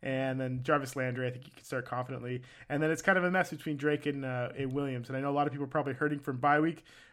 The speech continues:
Uh, it sounds like everything I've he-, heard so far, it will be Drake, uh, as the starting back, but it's gonna be a true committee.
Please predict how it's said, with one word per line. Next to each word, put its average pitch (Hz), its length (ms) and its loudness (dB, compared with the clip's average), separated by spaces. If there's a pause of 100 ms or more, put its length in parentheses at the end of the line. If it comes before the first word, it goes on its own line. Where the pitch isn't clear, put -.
Uh, 123 220 2
it 127 60 -6
sounds 175 300 8
like 175 160 0
everything 160 240 2
I've 156 160 6
he-, 151 60 0 (100)
heard 160 260 0
so 156 140 2
far, 143 320 4
it 135 120 -4
will 139 160 0
be 131 260 0 (160)
Drake, 185 460 2 (260)
uh, 131 340 2
as 135 220 -2
the 127 100 -6
starting 165 400 2
back, 160 280 4
but 139 100 0
it's 135 120 -6
gonna 143 180 0
be 135 120 0
a 131 60 0
true 127 180 -6
committee. - 380 -12